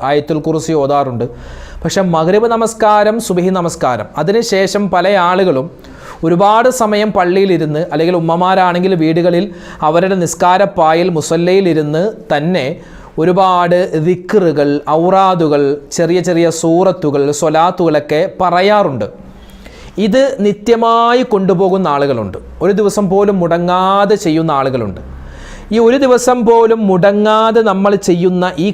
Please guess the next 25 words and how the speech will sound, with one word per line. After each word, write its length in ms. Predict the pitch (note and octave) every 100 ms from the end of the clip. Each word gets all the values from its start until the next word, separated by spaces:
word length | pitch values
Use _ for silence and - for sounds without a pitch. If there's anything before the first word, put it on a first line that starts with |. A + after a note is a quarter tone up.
| -
കാര്യങ്ങൾക്കാണ് 880 | E3 D#3+ E3+ F3 E3+ D#3 B2+ B2 C#3 C3+
വെറുതുകൾ 840 | C3+ E3 G3+ A3+ F#3 A#3+ G#3 A#3+ B3
എന്ന് 200 | F3 E3
പറയുക. 460 | D3 B2 A2+ G2 - - - - - - - - D#3+
വെറുത് 520 | G#3 A#3 C#4 C4+ A3+
എന്ന് 140 | E3+
പറഞ്ഞാൽ, 440 | F3 D3+ D3 D3 D#3+ - - - -
അതായത് 400 | F3 F#3 F#3+ G3+
നിത്യമായി 600 | G#3+ G#3+ G#3 C4 G3 C#3 A#2+ -
നിസ്കാരത്തിന് 680 | G3 - A#3+ B3 B3 B3+ B3
ശേഷം 560 | - F3+ E3+ F3 G3+ G3+ - - -
ഒരു 120 | A#3+ A#3
ആയത്തുൽ 460 | F#3 G3 G3 G#3
കുർസി 360 | F#3+ F3 E3+ F#3
ഓതുക, 460 | C#3+ C3 A#2+ G#2+ - - - - -
എല്ലാ 420 | G3 A3+ A#3+ A#3+ B3
നിസ്കാരത്തിന് 640 | F#3+ - F3+ E3+ E3 D#3
ശേഷവും. 460 | C#3+ B2 A#2+ G#2+ F#2 - - - -
അത് 280 | A3 A#3 B3
നിത്യമായി 640 | G#3+ - - - C#4 G#3+ C#3+
ഒന്നോ 260 | D#3 G#3+
രണ്ടോ 200 | A#3+ A#3
ദിവസമല്ല, 380 | A3 F#3+ G3 E3+
എല്ലാ 600 | D#3+ F3+ G3 G3+ G#3+ A#3
ദിവസവും 560 | G#3 F#3 F#3 F#3 G3+